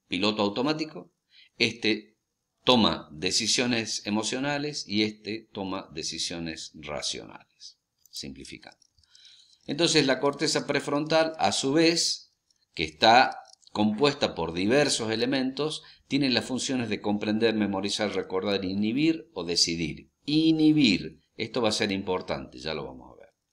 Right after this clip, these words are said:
Entonces, el sistema límbico del cerebro del mamífero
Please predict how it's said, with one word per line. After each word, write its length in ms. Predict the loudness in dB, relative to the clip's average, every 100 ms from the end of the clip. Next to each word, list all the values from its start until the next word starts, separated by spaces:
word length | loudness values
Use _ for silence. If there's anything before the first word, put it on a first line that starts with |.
| _ _ -20 _ _ _ _ _ _ _ _ _ _ _ _ _ -20 _ -8
Entonces, 920 | -2 4 6 6 0 -4 -4 -6 _ _ _ -20 -6
el 520 | 4 6 8 4 4 2
sistema 460 | 2 0 0 2
límbico 840 | 6 6 6 4 4 -2 -2 -14 _ _ _ _ _ _ _ _ _ _ _ _ _ _ _ _ _ _ _
del 560 | -2 0 0 -6 -4
cerebro 460 | 0 4 4 4 2
del 200 | 0 -2
mamífero 880 | -2 2 2 2 0 -2 -2 -6